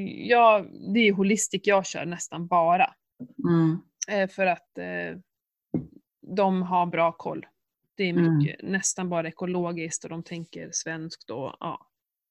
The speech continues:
Speaker 1: Eh, ja, jag gillar holistic.
Speaker 2: Ja, jag har ett, lite av deras produkter också.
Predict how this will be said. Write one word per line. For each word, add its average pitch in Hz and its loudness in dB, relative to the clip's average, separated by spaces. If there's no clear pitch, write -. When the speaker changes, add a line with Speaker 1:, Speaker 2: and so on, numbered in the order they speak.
Speaker 1:
Eh, 190 -14
ja, 196 0
jag 190 0
gillar 180 2
holistic. - -12
Speaker 2:
Ja, 170 -2
jag 190 8
har 202 10
ett, - 0
lite 185 4
av 175 6
deras 170 4
produkter 160 0
också. 156 -4